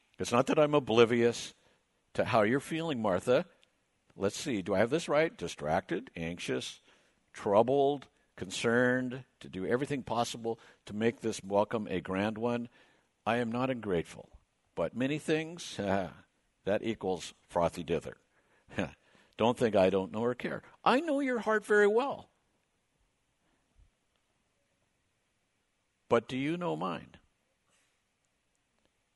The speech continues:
And here's how he expresses it. "But one thing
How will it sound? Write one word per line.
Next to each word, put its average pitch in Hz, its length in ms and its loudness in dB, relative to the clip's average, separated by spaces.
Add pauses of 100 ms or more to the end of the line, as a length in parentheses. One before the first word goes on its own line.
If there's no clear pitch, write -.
(1500)
And 101 120 -6
here's 123 220 -2
how 120 160 2
he 117 80 2
expresses 120 500 -6
it. - 120 -16 (300)
"But 104 280 0 (220)
one 95 380 -6 (140)
thing 95 320 -10